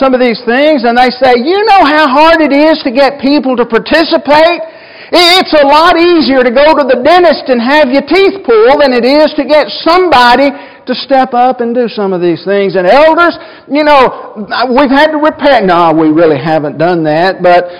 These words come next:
I, I started to say we had to repair the walls down there in the, in the elders' room where they beat their head up against them, you know. How in the world can we get people involved?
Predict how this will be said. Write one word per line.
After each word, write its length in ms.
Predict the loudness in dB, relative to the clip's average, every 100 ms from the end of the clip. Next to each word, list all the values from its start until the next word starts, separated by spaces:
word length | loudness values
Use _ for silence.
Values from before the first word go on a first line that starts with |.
| -6
I, 240 | 0 0
I 20 | 0
started 320 | 2 2 2
to 80 | -2
say 280 | -2 2 4
we 160 | 4 2
had 220 | 2 0
to 80 | 0
repair 460 | -2 -2 0 0 2
the 120 | 2
walls 560 | 2 4 4 4 2
down 240 | 0 0 2
there 280 | 0 0 0
in 120 | 0
the, 240 | 0 0
in 160 | -2 0
the 100 | 2
elders' 440 | 2 4 4 2
room 260 | 0 -2 0
where 100 | 2
they 120 | 0
beat 320 | 0 -2 -2
their 160 | 0 0
head 300 | 2 2 4
up 160 | 2 0
against 440 | -2 -2 -2 -6
them, 140 | -4
you 100 | -2
know. 140 | 2 2
How 520 | 0 -6 -4 0 2
in 40 | 4
the 140 | 4
world 360 | 4 4 2 0
can 160 | -2 -2
we 80 |
get 260 | 0 -2 -2
people 360 | -6 -4 -2 -2
involved? 800 | -2 0 0 0 0 -4 -12